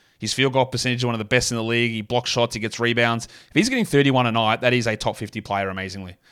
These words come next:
And the next one is Sterling Henderson, old Scooter. Yes, he did damage in garbage time last game, but the key thing to me was in off the bench before Brogdon, played a lot of minutes, got a lot of assists, starting to look more comfortable. By no means is the problem solved.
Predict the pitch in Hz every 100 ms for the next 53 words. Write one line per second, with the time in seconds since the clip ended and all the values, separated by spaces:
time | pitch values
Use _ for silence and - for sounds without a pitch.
0 | _ _ - 151 156 175 151 147 127 -
1 | 127 120 113 113 110 110 107 - 120 107
2 | 87 _ _ _ _ _ _ _ - 143
3 | 160 - 135 131 127 135 127 127 120 120
4 | 123 123 127 120 120 113 - 123 120 117
5 | - - _ 131 127 - 143 143 135 123
6 | 123 123 120 107 - - 156 156 - 143
7 | - 123 135 131 - 110 131 127 110 139
8 | 165 175 165 - _ _ _ _ - 160
9 | 160 147 143 139 139 139 - 120 147 143
10 | 135 127 - 139 123 - - 135 135 127
11 | 127 117 - 123 113 98 87 _ _ _
12 | _ _ 147 147 160 156 147 135 123 139
13 | 127 123 131 127 123 123